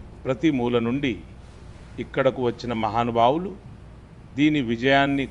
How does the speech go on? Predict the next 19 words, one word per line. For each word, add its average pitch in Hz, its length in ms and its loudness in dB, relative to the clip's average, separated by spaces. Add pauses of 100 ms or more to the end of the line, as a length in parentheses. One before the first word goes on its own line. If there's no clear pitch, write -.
(120)
కొత్త 135 340 -4
శిఖరాలకు 120 720 0 (460)
తీసుకువెళ్తున్నారు. 101 920 -6 (680)
ఇందులో 135 360 0
యువ 127 260 0
తరానికి 127 480 0
చెందిన 127 400 -2 (320)
సెషన్కు 165 480 2
మేం 143 260 2
చూసిన 123 380 -6
హాజరు, 113 440 0 (760)
అది 120 180 4
ఒక 123 220 4 (800)
కొత్త - 260 -6
విశ్వాసాన్ని 117 720 0
కలిగించింది. 101 720 -6 (760)
సాధారణంగా 143 800 4 (880)
కొత్త 151 280 -2
బృందం 139 460 0